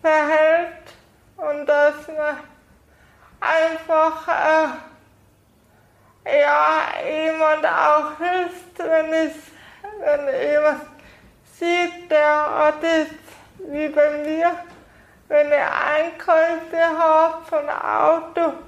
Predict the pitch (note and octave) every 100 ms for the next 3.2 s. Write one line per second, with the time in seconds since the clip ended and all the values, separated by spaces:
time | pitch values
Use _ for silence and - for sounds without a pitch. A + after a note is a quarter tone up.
0 | - - - _ - D#4+ D#4 D#4 D#4 D#4
1 | D4+ D#4 D#4 D#4 D#4 - - _ - D#4
2 | E4 E4+ - - - D#4 - C#4+ D4 D4
3 | A#3+